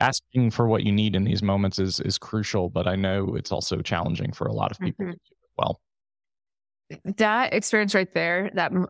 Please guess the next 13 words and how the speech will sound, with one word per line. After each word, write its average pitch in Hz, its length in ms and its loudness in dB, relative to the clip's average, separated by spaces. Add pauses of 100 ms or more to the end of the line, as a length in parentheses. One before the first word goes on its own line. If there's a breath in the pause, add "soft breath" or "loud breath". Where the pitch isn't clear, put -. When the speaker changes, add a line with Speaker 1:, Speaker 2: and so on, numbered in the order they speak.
Speaker 2:
that 175 180 0
moment 175 300 0
of, 165 100 -2
like, 156 240 0
"Why 170 320 0
can't 180 260 2
you 170 160 0
just 165 220 -4
push - 260 -2
through 175 200 0
this 165 260 0
and, 170 80 0
like, 156 240 -4